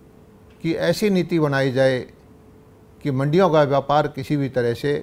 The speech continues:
इन अध्यादेश की वजह से कम ना हो, चाहे हम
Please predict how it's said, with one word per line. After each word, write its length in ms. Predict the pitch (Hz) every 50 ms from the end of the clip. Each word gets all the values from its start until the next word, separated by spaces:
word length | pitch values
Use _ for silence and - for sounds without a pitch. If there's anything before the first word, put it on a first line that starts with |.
| - - - - -
इन 160 | 180 160 160
अध्यादेश 520 | 151 139 117 113 117 120 117 127 131 123 -
की 120 | - 131
वजह 240 | 123 120 113 107 107
से 180 | 104 - 147 135
कम 280 | - - 135 139 135 127
ना 160 | 123 117 98
हो, 300 | - - 113 131 170 185 - - - - - - - - - - - - - - -
चाहे 240 | - 143 147 147 147
हम 340 | 135 135 135 143 143 143